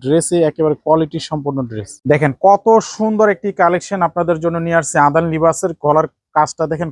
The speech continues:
কত সুন্দর, আর প্যান্টের কাপড়গুলো থাকবে আড়াই গজ করে, আর নিচের প্রিন্টটা দেখেন কত সুন্দর। মাশাআল্লাহ, একটা সুন্দর একটি কালেকশন পেয়ে যাবেন, একেবারে দেখার মতো একটি ইউনিক কালেকশন। আর এটার ওড়নাটা দেখেন, এক কথা অসাধারণ। আদান লিবাসের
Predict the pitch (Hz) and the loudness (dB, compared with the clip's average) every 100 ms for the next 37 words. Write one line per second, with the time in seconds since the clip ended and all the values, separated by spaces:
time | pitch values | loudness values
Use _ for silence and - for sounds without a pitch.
0 | 160 156 170 - 170 170 151 139 160 160 | -6 -4 -6 -8 -2 2 2 0 -4 -6
1 | 165 165 170 170 170 170 170 151 143 147 | -6 -6 -4 -2 -2 -4 -2 2 2 2
2 | 156 156 - 165 175 220 _ _ _ 120 | 0 -4 -2 0 0 -2 _ _ _ -6
3 | 143 160 175 - 180 180 185 185 185 - | -2 0 -2 0 0 2 2 0 -4 -4
4 | 170 180 - 175 170 151 156 - 170 165 | -4 -4 -6 -6 -2 0 0 0 -2 -2
5 | - - - 170 175 175 165 165 156 151 | -6 -14 -6 -2 0 0 0 -2 0 0
6 | 147 175 160 160 160 156 151 202 208 _ | -2 -8 -4 0 2 2 4 2 -2 _
7 | _ _ _ 147 175 170 127 160 - 185 | _ _ _ -4 0 0 2 2 2 -2
8 | 185 175 165 - 160 165 156 160 156 - | -2 -4 -6 -6 -6 -6 -2 -2 -2 -2
9 | 180 208 - _ _ _ 123 131 131 151 | -4 -4 -8 _ _ _ 2 4 2 -2
10 | 175 170 190 196 196 190 190 165 135 101 | -4 -2 2 2 4 2 2 0 -4 -12
11 | - 156 - 190 180 180 170 175 151 127 | -6 -6 -4 -2 2 2 2 0 2 0
12 | 120 143 156 180 180 180 180 - 202 | 0 0 2 2 2 4 2 0 -2